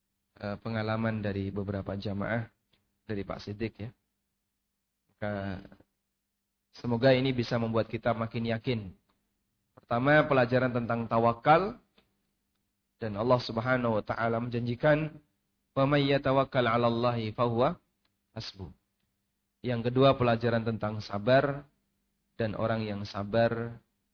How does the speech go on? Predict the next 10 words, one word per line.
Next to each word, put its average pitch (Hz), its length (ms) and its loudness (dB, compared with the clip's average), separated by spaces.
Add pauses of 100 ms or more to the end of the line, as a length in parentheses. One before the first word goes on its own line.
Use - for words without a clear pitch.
(180)
dialah 104 480 -2 (240)
pemenangnya. 92 720 -8 (1040)
Demikian, 110 880 -2 (160)
semoga 101 800 -4
apa 104 160 -6
yang 110 160 -2
kita 104 240 -6
bahas 101 320 -4
ini 104 80 -4
bermanfaat. 101 640 -2